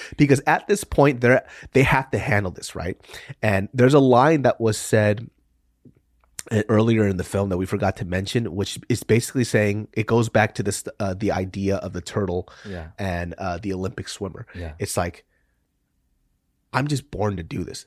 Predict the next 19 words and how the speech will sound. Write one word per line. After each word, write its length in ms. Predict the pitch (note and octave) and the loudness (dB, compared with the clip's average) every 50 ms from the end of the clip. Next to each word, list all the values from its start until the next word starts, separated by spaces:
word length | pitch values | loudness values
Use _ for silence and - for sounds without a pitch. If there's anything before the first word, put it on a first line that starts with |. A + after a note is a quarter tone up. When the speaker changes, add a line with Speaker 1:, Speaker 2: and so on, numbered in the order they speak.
| - | -10
Speaker 1:
Like, 120 | - F#2+ F#2+ | -8 -8 -8
Speaker 2:
Yeah. 100 | - - | -4 0
Speaker 1:
this 180 | B2+ A2+ - C3 | 0 0 2 0
is 100 | A2+ - | -2 -2
who 160 | - B2+ G#2 | -2 -2 -2
I 140 | G2+ F2+ E2+ | 0 -2 -4
am. 280 | C2 F2+ F#2 F2+ G2+ - | -4 -6 -6 -6 -4 -4
This 160 | B2+ A#2 - | -4 -2 -2
is 120 | C#3 A#2 - | -2 -2 0
my 140 | A2 G#2+ | -2 -2
life 260 | F#2+ F2+ F2 G#2 G#2 - | -2 -2 -4 -6 -6 -4
situation," 600 | - G#2+ - - - F#2+ E2+ F#2 F#2 E2+ F2 F2 | -6 -8 -8 -6 -8 -6 -4 -4 -4 -4 -6 -8
Speaker 2:
Mm-hmm. 60 | E2 E2 | -8 -6
Speaker 1:
right? 180 | E2+ F#2 - _ _ - - _ - | -8 -8 -8 _ _ -20 -20 _ -2
Gangsters 400 | - A2 A#2 A#2+ - B2 A#2 A2+ | 0 0 0 0 0 -2 -4 -2
do 140 | - A2+ G2+ | -2 -4 -4
what 200 | F2 F2+ F2+ _ | -4 -6 -8 _
gangsters 460 | - F#2 F2+ F2+ - - G2 F#2+ A#2+ | -6 -6 -4 -4 -6 -8 -8 -8 -8
do. 260 | A#2 A2 D#2+ - G2 | -10 -12 -12 -12 -14